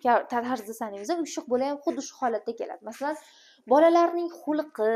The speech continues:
odobi, yurish turishi, ha? Uyishiq bo'laklar qani? Xulqi, odobi, yurish turishi. Ya'ni ko'cha-ko'yda,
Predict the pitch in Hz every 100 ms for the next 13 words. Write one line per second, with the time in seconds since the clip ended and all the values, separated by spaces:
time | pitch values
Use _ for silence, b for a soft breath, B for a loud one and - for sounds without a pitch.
0 | 220 - 226 269 277 285 285 220 226 214
1 | 202 240 285 - - 269 262 - 214 214
2 | 220 - _ _ - 679 b b _ _
3 | 254 285 277 349 427 539 762 392 208 _
4 | _ _ - 214 - 285 415 - 240 233
5 | 214 208 311 262 247 - 202 - 254 208
6 | b b b 311 330 381 381 349 339 240
7 | 285